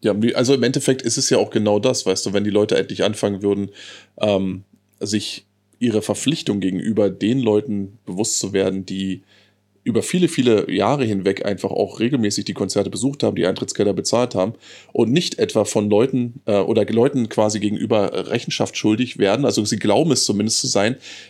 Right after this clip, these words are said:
die, äh, weder auf den Konzerten sind, noch irgendwas mit der Szene zu tun haben, sondern die nur von draußen reinbölken und dir das Geschäft dann versauen und dir dann irgendwo sagen so,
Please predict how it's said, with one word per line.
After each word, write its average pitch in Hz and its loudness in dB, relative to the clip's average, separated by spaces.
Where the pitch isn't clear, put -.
die, 110 2
äh, - -6
weder 135 4
auf 147 0
den 135 2
Konzerten 151 2
sind, 165 0
noch 123 2
irgendwas 123 0
mit 107 -2
der 107 2
Szene 170 0
zu - -6
tun 110 0
haben, 139 2
sondern 117 0
die 117 -2
nur 190 2
von 180 0
draußen 139 2
reinbölken 107 0
und 113 0
dir 175 2
das 185 2
Geschäft 190 0
dann 101 0
versauen 101 2
und 117 0
dir 147 4
dann 160 2
irgendwo 135 0
sagen 131 2
so, 135 2